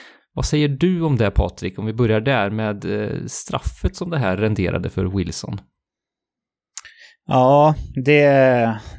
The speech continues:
Speaker 2: det är ju, det är ju för dåligt av N H L och, och ligan att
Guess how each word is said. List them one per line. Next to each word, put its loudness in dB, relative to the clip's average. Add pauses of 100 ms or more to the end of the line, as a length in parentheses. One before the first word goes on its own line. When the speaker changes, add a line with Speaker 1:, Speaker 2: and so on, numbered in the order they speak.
(120)
Speaker 2:
det 2
är 4
ju, 2
det 2
är 6
ju 4
för 2
dåligt 0
av 0
N 0
H -2
L -6 (120)
och, -2
och -4
ligan -2
att -8